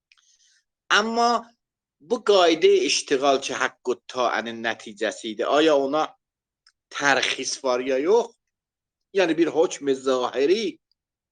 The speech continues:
ortada bir şəkli ibahə var ya yox? Qət'in var ki, burada bu yoxdur. Hökm zahiri dər kar nist. Yoxdur. Deyir, bunda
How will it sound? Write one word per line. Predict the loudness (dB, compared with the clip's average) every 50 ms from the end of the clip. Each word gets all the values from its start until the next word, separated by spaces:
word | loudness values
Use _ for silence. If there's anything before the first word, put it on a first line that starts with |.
| _ _ _ _ _ _ _ _ -20 -20 _ _ _ 0
ortada | 2 2 2 0 -4 -4 -4 -4 -2 2 2 0 0 0 -4 _ _ _ _ _
bir | -10 -8
şəkli | -6 -6 -6 -6 -4 -4 -4 -4 0 _ -2
ibahə | 0 2 0 2 2 0 0 -2 -2 0
var | 0 0 0
ya | 0 0 0
yox? | 2 2 2 2 0 -6 -14 _ _ _ _ _ _
Qət'in | 2 2 2 2 -2 -6 -10 -12 -12 _ _ -6 -4 -4 0 0
var | 2 2 2 2 0
ki, | -2 -6 -2
burada | -2 -2 0 0 -2 -4 -4 _ _ _ -4
bu | -2
yoxdur. | -2 -2 -2 -4 -8 -14 -18 -20 -20 _ _ _ _ _ _ _ _ _ _ _ _ _ _ _ _ _ _ _ _
Hökm | -10 -10 -10 -10 -10 -10
zahiri | -6 -2 0 0 2 0 0 -2 -4 -4 -4 -4 -4 -6 -4
dər | -4 -4 -4 -6 -8
kar | -8 -6 -4 -2 -2 -4 -6 -8 -14 _ _ _ _ _ _
nist. | -14 -10 -10 -10 -10 -12 -14 -20 -20 _ _ _ _ _ _ _ _ _ _ _ _ _ -10
Yoxdur. | -8 -8 -8 -12 -18 _ _ _ _ _ _ _ _ _ _ _ _ _
Deyir, | -6 -6 -4 -4
bunda | -10 -10 -10 -8 -6 -6